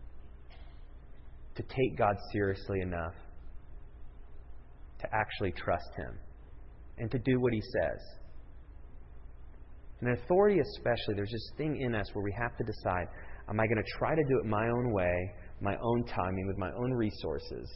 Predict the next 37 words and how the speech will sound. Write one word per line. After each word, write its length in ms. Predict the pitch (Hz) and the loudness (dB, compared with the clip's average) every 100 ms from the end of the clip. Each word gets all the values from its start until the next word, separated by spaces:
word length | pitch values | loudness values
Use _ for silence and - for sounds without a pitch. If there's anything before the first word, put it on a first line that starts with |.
| - - - - - - - | -10 -10 -10 -10 -12 -14 -4
when 120 | 98 | 0
I'm 160 | 113 139 | 2 4
in 120 | 147 | 4
control 460 | 131 123 - 101 95 | 2 -2 2 4 4
and 80 | |
I 60 | 95 | 0
can 140 | - - - - | -4 -10 -10 -2
see 160 | 190 | 2
how 140 | 190 175 - | 4 4 4
things 180 | 147 127 | 0 2
need 120 | 135 | 0
to 60 | 117 | 0
happen? 420 | 110 104 101 73 - - - - - - - - - - - - - - - - - - - - - - - - - - - - - - - - - - | 0 -2 -2 -8 -10 -12 -12 -12 -10 -10 -10 -12 -10 -10 -10 -12 -14 -14 -14 -14 -14 -14 -14 -14 -12 -12 -10 -10 -10 -12 -12 -14 -12 -14 -14 -14 -12 -8
Or 60 | 107 | -2
am 60 | 120 | 0
I 80 | |
gonna 140 | 143 139 | 2 0
trust 220 | - 123 - | 2 2 2
God 220 | 135 - - - - | -2 -2 -6 -10 -8
to 80 | 110 | 0
bring 240 | 113 113 | 2 4
about 200 | 113 107 | 4 2
the 80 | 101 - | -2 -4
things, 320 | 95 87 87 - - - - - - - - - - - - - - - - - - | -2 -2 -6 -8 -12 -14 -16 -14 -14 -14 -14 -16 -14 -14 -12 -12 -12 -14 -16 -14 -2
not 180 | 110 - | -2 0
just 160 | 143 - | -2 2
that 100 | 120 | 4
I 80 | 104 | 4
want, 320 | 110 98 101 | 4 0 -2
but 100 | 98 | -2
that 120 | 95 | 2
I 40 | |
actually 300 | 98 98 - | 4 2 0
need 260 | 92 95 92 | 0 0 0
in 80 | 87 | -2
my 140 | 82 | -2
life? 340 | 78 80 - | -2 -4 -6